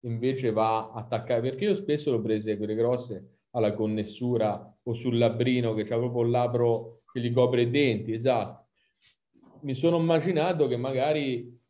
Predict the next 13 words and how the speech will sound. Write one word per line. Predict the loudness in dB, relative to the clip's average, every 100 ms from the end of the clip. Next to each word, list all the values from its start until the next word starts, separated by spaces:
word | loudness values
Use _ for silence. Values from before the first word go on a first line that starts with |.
| _ _ _
sfilandosi | -20 -2 2 4 4 4 4 2 2
l'amo | 2 4 2
ha | 2
trovato | 2 2 2 0
soltanto | -4 -2 -2 0 0
lì | 2
un | 0 -2
punto | -6 -4 -2
morbido | 2 2 0 -2 -2
dove | -2 -2
riuscire | -4 -6 -4 0 0
a | 0
infilzarsi. | -4 -8 -10 -4 -4 -4 -8 -16 _